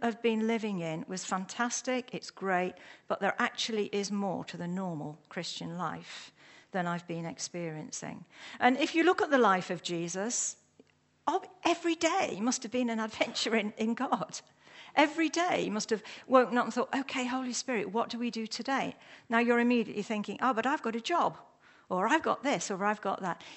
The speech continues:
Yes, but it's within the framework of your job. It's within the framework of your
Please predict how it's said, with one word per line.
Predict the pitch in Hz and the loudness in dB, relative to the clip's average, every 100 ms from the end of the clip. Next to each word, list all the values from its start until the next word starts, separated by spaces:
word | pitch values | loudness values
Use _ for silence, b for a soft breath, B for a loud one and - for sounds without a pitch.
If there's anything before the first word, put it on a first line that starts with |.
| B | B
Yes, | 185 190 277 - | 0 2 2 -2
but | 233 - | -8 -6
it's | 202 - | -6 -4
within | 208 214 285 370 | -2 0 -2 -4
the | |
framework | - 208 175 156 143 - - | -8 -6 -6 -6 -10 -12 -14
of | - | -16
your | - 170 | -12 -12
job. | - - 147 - | -10 -10 -12 -14
It's | 208 - | -10 -4
within | 247 247 - 294 359 | -4 -4 -2 -2 -2
the | 330 | -6
framework | - 214 202 185 160 160 - | -6 -4 -4 -4 -8 -10 -10
of | 175 180 | -12 -8
your | 170 165 | -6 -6